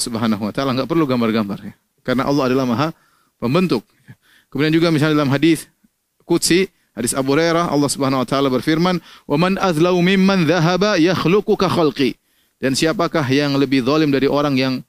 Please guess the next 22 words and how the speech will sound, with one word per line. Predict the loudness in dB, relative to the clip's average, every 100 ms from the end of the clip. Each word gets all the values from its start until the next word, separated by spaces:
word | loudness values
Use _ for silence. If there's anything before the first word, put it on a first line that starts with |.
| _ _ _ _
mencoba-coba | -8 -4 -2 0 0 0 0
menciptakan | -2 -2 -4 -4 -6 -6
seperti | -6 -6 -6 -6
ciptaanku, | -4 -4 -6 -8
ya, | -8 -8
berusaha | -6 -6 -4 -4
menggambar | -2 -2 0 -4
seperti | -4 -4 -2
gambarku. | 0 0 0 -2 -4 _ _ _ _ _ _ _
"Falyakhluqu | 2 4 4 4 2 2 2 2
dzarratan," | 2 0 0 0 0
kalau | 2 2
bisa | 2 0
dia | 2 0
ciptakan | 0 -2 -2 0 -2 -4 _
seekor | -6 -4 0 0
semut | 2 0 0
kecil. | 0 2 0 -2 _ _ _ _ _
"Aw | -2 0
liyakhluqu | 4 2 2 2 2 2
hab-, | 0 -2 -2
habbatan," | -4 -2 0 0 0